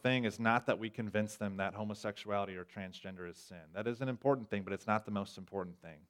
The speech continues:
The most important thing is that they receive Christ as their Savior. Their biggest need is salvation from sin,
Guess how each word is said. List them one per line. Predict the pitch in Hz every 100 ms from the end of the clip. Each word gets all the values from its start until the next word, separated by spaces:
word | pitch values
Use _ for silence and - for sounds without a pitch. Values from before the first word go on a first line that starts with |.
| _ _ _ _ _ _
The | -
most | 113 127 120
important | 110 127 113
thing | 104 98
is | 92
that | 98 92
they |
receive | 95 92 - 95
Christ | - 104 87 -
as | 90
their | - 87
Savior. | - 87 82 69 - _ _ _ _ _ _
Their | 101
biggest | 95 117 127 127
need | 120
is | 117 107
salvation | 117 104 104 107 -
from | 113 117
sin, | 107 - 98 92 92